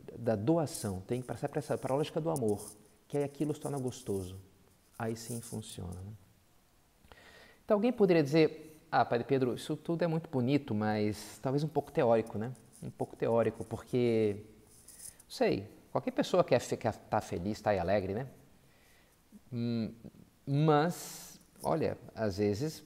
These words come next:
sei lá, o trabalho é muito duro, às vezes a gente tá com uma doença, às vezes, né, morreu uma pessoa na, na família, uma tarefa ingrata, a gente tem que enfrentar problemas difíceis às vezes, não sei a sua vida, mas a minha é cheia de problemas difíceis.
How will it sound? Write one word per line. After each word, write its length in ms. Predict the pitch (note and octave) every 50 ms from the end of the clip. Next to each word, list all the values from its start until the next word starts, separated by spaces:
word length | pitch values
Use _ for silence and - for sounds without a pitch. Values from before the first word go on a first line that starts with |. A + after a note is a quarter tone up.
| - -
sei 200 | - B2 A#2+ A2+
lá, 200 | G2+ G#2 A#2+ A2+
o 40 |
trabalho 500 | G#2+ A2+ G#2 F#2+ F2 F#2+ G2 G#2+ A#2+ C3+ C3
é 80 | -
muito 280 | A#2+ A#2 A2+ A2+ - A2+
duro, 360 | F2+ G#2 C3 D#3 D#3+ D3 A#2+
às 120 | G#2+ F#2 G#2+
vezes 160 | A2 A2 A#2+
a 20 |
gente 160 | A#2 - -
tá 220 | - - - A2+ A2
com 100 | - -
uma 100 | G#2 G#2
doença, 580 | F2+ F2 F2 F#2 G#2+ B2+ C3+ C#3 - - G2
às 100 | F2+ F#2
vezes, 280 | F#2+ G#2 G#2 G#2+ G#2 G2+ G#2+ - - - F#2+ F#2+ F#2+ F#2+
né, 140 | G#2 A2
morreu 400 | B2 A2 E2+ D#2 F#2+ G#2 A2 - - G#2 G2+ -
uma 100 | - A2+
pessoa 360 | - - A2 - - - G#2+ G2
na, 100 | G2 - - -
na 100 | G#2 -
família, 720 | - - - - - F#2 G2+ B2+ C#3 C3+ A2 G#2 F#2+ F#2+ - - - - - - - _ _ -
uma 140 | G#2 G2+ G2
tarefa 360 | - G2 F#2+ G#2 G2+ - G#2
ingrata, 580 | F#2+ E2+ F2 F#2 G#2 A#2+ B2 A#2+ A#2+ - G2+ G2+ G2+ - - - - _
a 60 | - -
gente 120 | A2 -
tem 100 | - G#2+
que 60 | -
enfrentar 280 | - - G#2+ - - -
problemas 240 | - B3+ E4 C#4+ C#3
difíceis 500 | A2 - - C3+ D#3 - - G#2 F2 F#2
às 100 | E2 E2+
vezes, 300 | F2+ G2+ G#2 F#2 F#2 G2
não 100 | G2 F#2
sei 300 | - - A2+ B2 C#3+ D#3+
a 80 | E3
sua 240 | - - - F#3 E3
vida, 240 | A2+ C#3 C3+ B2 A2
mas 180 | G#2 G#2 G2+
a 60 | G#2+ G2+
minha 220 | G#2 G#2+ D3 F3+
é 20 |
cheia 180 | F3 - F#3 C4+
de 60 | -
problemas 200 | A3+ B3+ A#3+ D#3+
difíceis. 360 | G#2+ G#2+ D3+ C#3+ C3+ - -